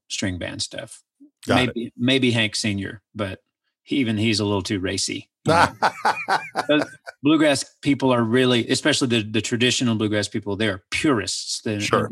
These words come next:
Speaker 1: no, no drums allowed, no electric instruments, instruments allowed.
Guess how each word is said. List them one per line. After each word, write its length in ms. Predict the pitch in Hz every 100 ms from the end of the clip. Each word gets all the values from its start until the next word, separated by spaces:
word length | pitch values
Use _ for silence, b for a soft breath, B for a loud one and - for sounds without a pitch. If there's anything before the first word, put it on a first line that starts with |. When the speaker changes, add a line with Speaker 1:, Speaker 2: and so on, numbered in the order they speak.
| -
Speaker 1:
no, 80 | 135 135
no 200 | 131 135
drums 420 | 127 127 127 123
allowed, 540 | 123 120 117 113 107 - -
no 200 | 120 123
electric 420 | 113 110 - 110
instruments, 520 | 107 - 101 101 101 - -
instruments 480 | 123 101 107 98 98
allowed. 220 | 104 104